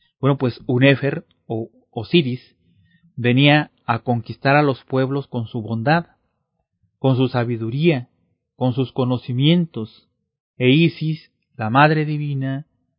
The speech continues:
siempre, este, vino a representar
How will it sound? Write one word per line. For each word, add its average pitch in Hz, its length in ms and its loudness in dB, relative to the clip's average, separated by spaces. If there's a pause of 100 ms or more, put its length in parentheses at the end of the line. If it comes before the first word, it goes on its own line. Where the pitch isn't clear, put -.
(380)
siempre, 156 800 2 (680)
este, 117 420 -6
vino 151 280 6
a 156 80 6
representar 131 880 -4